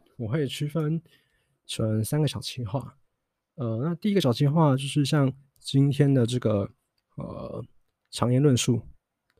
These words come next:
那通常时间会比较长一点。那第二种的话呢，呃，就是书籍的读后心得一个分享与探讨。那最后一种的话，就是可能，呃，像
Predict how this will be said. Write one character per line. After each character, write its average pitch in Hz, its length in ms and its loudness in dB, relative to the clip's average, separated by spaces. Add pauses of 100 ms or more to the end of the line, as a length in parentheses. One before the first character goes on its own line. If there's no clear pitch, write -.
(140)
那 135 180 6
通 170 160 4
常 160 160 6
时 - 140 6
间 135 80 10
会 135 60 8
比 120 40 6
较 120 100 8
长 - 260 0
一 104 40 0
点。 110 220 0 (1040)
那 160 260 4
第 190 140 6
二 208 80 10
种 120 200 4
的 117 220 0
话 156 260 4
呢， 113 300 4 (1080)
呃， 120 260 2
就 165 100 0
是 160 320 4 (140)
书 180 220 2
籍 151 180 2
的 113 240 6
读 127 160 4
后 147 80 6
心 143 160 0
得 120 120 2
一 113 60 0
个 107 120 2
分 123 180 -2
享 - 180 -4 (380)
与 - 80 -18
探 - 160 -2
讨。 - 220 -4 (1400)
那 180 280 4 (240)
最 190 160 6
后 196 140 8
一 190 40 4
种 123 140 2
的 117 80 0
话， 139 260 4
就 131 100 -2
是 131 340 2 (260)
可 - 140 -4
能， 120 380 0
呃， 117 340 2
像 139 300 4